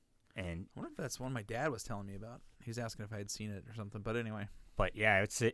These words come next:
Speaker 1: it's an action film. It was actually a very good action film. I didn't think it'd be that good.
Speaker 2: Nice.
Speaker 1: I'm like, I don't know, Jennifer Lopez is an action star,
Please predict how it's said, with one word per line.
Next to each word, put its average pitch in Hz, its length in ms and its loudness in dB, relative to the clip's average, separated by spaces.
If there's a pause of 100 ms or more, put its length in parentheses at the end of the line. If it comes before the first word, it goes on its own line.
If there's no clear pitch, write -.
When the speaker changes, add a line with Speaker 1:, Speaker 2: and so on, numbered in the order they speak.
Speaker 1:
it's 131 140 -2
an 107 60 2
action 107 340 4
film. 95 260 2
It 104 40 4
was 120 180 4
actually 104 320 4
a 80 40 -4 (160)
very 95 340 4 (100)
good 92 320 4
action 90 400 0
film. 82 260 -4
I 85 60 -2
didn't 85 220 -4
think 87 240 -4
it'd 80 120 -8
be 80 220 -6 (140)
that 87 160 -4 (160)
good. 87 280 -2 (180)
Speaker 2:
Nice. 123 360 -2
Speaker 1:
I'm 92 280 4
like, 90 200 -2 (1040)
I 107 220 -2
don't 104 80 4
know, 98 240 6
Jennifer 95 480 0
Lopez 95 540 2
is 87 120 -4
an 85 160 -4
action 90 420 -4
star, 76 420 -6